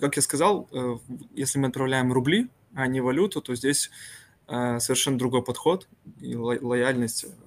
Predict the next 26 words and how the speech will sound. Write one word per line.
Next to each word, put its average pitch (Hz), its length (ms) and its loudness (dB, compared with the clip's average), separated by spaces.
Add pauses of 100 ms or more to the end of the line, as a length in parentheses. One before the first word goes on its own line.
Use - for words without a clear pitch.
(120)
конечно, 120 360 -6
больше. 120 360 -2 (300)
Самое 165 300 4
главное, 190 220 4
чтобы - 240 -4
это - 100 -4
не 143 120 2
были 131 180 0
дивиденды. 117 560 -4 (1080)
То 123 80 0
есть, 120 260 0
э, 120 120 2
есть, 120 420 -2
есть 123 200 -2
ограничения 123 420 0
на 120 180 2
вывод 123 240 0
дивидендов, 175 500 -2
всё - 140 0
остальное 156 580 2
достаточно 123 420 -2
просто. 190 300 0
Вот 123 80 -12 (220)
на 127 280 -4
экране 127 340 0
видно, 123 280 -2